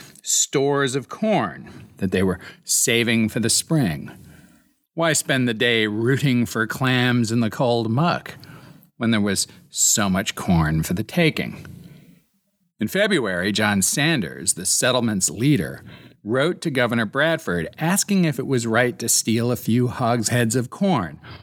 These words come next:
especially if they promised to reimburse the Indians once they'd grown their own corn in the summer. This was, of course, almost exactly what the Pilgrims had done two years before,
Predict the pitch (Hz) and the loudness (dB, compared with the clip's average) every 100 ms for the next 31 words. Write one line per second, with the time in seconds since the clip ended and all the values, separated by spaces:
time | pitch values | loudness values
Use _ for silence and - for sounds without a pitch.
0 | - 104 - 202 240 - 92 87 87 104 | -4 -2 0 2 2 0 0 -2 -2 -2
1 | 107 - 117 120 107 - 104 113 98 131 | -2 0 0 2 0 -2 0 2 2 2
2 | 180 185 - 107 104 107 104 104 101 104 | 2 2 0 0 2 2 2 2 0 0
3 | 104 - 107 101 107 95 95 101 104 92 | 2 2 0 0 0 2 4 2 2 2
4 | 95 98 104 - 95 90 90 95 101 120 | 2 2 2 2 2 4 2 2 2 0
5 | - 160 98 73 - - - - - - | 0 0 0 -4 -14 -20 -20 -20 -20 -20
6 | - _ 151 - 156 120 104 - 214 175 | -20 _ -2 0 0 0 -2 -4 0 0
7 | 123 - - - - 120 117 127 113 107 | 0 -4 -12 -20 -4 0 0 0 0 -2
8 | 151 175 214 - 120 92 - 110 - 131 | 0 0 0 0 -2 -2 -4 -8 -2 -2
9 | 147 127 113 120 104 107 107 - 107 101 | 2 0 0 -2 0 2 2 2 2 2
10 | 92 82 - 104 - 175 90 78 | 0 -2 -6 -6 0 0 0 -4